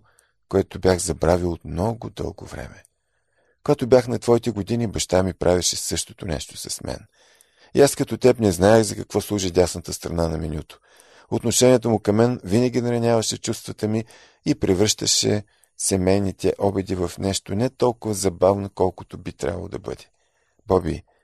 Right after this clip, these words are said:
искам да ти кажа, съжалявам. Аз много те обичам и искам да ти го кажа точно сега.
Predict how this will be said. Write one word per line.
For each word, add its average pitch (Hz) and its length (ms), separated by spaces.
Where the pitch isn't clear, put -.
искам - 260
да 101 80
ти - 120
кажа, 87 420
съжалявам. 87 640
Аз 113 140
много 135 200
те 131 120
обичам 120 400
и 98 60
искам 107 340
да 98 120
ти - 140
го - 140
кажа 107 360
точно - 420
сега. 85 400